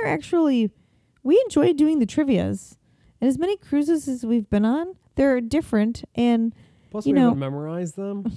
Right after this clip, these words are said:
Speaker 1: <laughs>
Speaker 2: which I know some of you do. Don't, don't even try that.
Speaker 1: But Isabel likes, I mean, we do movie quotes, we do the Disney trivias, we do,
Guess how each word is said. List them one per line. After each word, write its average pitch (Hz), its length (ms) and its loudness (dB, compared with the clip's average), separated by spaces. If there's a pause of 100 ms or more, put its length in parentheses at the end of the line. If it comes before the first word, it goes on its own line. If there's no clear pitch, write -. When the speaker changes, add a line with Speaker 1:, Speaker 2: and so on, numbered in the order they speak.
(360)
Speaker 1:
<laughs> 370 420 -20
Speaker 2:
which 147 360 -14 (180)
I 151 140 -6
know 170 240 -2
some 170 200 -6
of 160 140 -4
you 151 140 -6
do. 120 360 -6 (540)
Don't, 139 340 -12 (800)
don't 151 200 -6
even 147 200 -6
try 135 260 -10
that. 110 220 -18 (1200)
Speaker 1:
But 320 140 -2
Isabel 294 500 -4
likes, 220 460 -6 (160)
I 226 60 -6
mean, 220 140 -2
we 233 120 -2
do 208 120 -4
movie 247 360 -2
quotes, 226 500 -8
we 226 160 -8
do 196 360 -6 (280)
the 220 80 -6
Disney 240 400 -4
trivias, 214 640 -6
we 208 120 -6
do, 196 320 -4